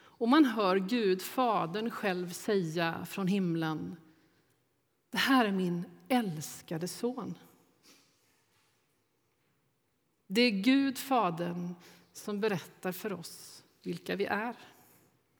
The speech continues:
I kapitlet efter så frestas Jesus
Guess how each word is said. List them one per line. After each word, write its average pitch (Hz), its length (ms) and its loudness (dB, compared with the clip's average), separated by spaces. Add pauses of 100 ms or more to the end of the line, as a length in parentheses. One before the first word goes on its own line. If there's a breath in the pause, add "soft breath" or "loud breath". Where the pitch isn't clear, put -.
(560 loud breath)
I - 60 -8
kapitlet 254 520 8
efter 226 460 2
så 226 160 0
frestas - 960 -2
Jesus - 680 -2